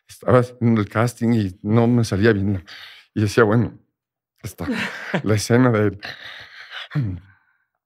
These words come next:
Speaker 1: Y finalmente el negro termina la escena y el negro me dice, "Bueno, brother, pues te llamamos, ¿no? Te llamamos".
Speaker 2: <laughs> Nosotros te buscamos.
Speaker 1: Y yo, pues, con el rabo entre las patas, me hago a un lado y digo, "Sí, o sea, quiero irme de aquí".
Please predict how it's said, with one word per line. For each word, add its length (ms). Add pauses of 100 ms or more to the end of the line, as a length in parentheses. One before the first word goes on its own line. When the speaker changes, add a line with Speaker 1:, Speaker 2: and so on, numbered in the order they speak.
(240)
Speaker 1:
Y 100
finalmente 720
el 160
negro 300
termina 340
la 100
escena 300
y 40
el 80
negro 200
me 80
dice, 280 (720)
"Bueno, 240
brother, 420
pues 180
te 120
llamamos, 640
¿no? 260 (160)
Te 100
llamamos". 600 (100)
Speaker 2:
<laughs> 340
Nosotros 280
te 40
buscamos. 420 (560)
Speaker 1:
Y 100
yo, 180
pues, 120
con 140
el 80
rabo 220
entre 180
las 140
patas, 440
me 360
hago 160
a 40
un 80
lado 240
y 40
digo, 240
"Sí, 260
o 20
sea, 160 (300)
quiero 160
irme 180
de 100
aquí". 360